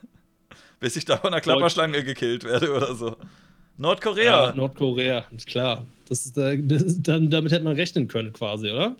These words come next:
Speaker 1: Könnte ich mich nicht operieren lassen, dass ich ein bisschen aussehe wie Kim Jong-un? Dann kill ich den einfach und sag, dass ich sein Bruder bin?
Speaker 2: Das ist, ähm,
Speaker 1: Dann bin ich der neue Boss da. Ich glaub,
Speaker 2: Face
Speaker 1: das
Speaker 2: Off
Speaker 1: geht dann,
Speaker 2: Part
Speaker 1: oder?
Speaker 2: two, würde ich sagen.
Speaker 1: Ich glaub, das, das wär, das würde sich so, das könnte,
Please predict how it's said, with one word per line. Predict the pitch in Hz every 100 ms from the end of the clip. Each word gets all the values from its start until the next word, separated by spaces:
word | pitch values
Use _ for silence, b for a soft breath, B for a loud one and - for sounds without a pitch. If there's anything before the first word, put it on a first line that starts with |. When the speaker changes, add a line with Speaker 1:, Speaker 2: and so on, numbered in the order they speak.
| -
Speaker 1:
Könnte | 113 117
ich | 165
mich | 202
nicht | 190 185
operieren | 160 156 135 139 180
lassen, | 180 185
dass | 160 156
ich | 160
ein | 160
bisschen | 139 143 180
aussehe | 156 165 170
wie | 160
Kim | 156 165 165
Jong-un? | 160 131 185
Dann | 175
kill | 131 139
ich | 170
den | 175 180
einfach | 160 170 180
und | 165
sag, | 139 143
dass | 160 156
ich | 160
sein | 147 139
Bruder | 123 139 175
bin? | 196 214 - _ _ _ b b b b b b b _ _
Speaker 2:
Das | - 110 113
ist, | 113 -
ähm, | 110 104 104 104 104 107
Speaker 1:
Dann | 110
bin | 123
ich | 147
der | 147
neue | 139 147
Boss | 131 175 180
da. | 123
Ich | 123
glaub, | 139
Speaker 2:
Face | 190 185
Speaker 1:
das | 151
Speaker 2:
Off | 160
Speaker 1:
geht | 180
dann, | - 110
Speaker 2:
Part | 156
Speaker 1:
oder? | 151
Speaker 2:
two, | 160 - 214 120
würde | 107
ich | 107
sagen. | 110 110 139 165 - - _ _ -
Speaker 1:
Ich | -
glaub, | 92 104
das, | 175 175
das | 156 -
wär, | 185
das | 226 -
würde | 165 180 165
sich | 165 -
so, | 147 147 143
das | 123 -
könnte, | 143 139 127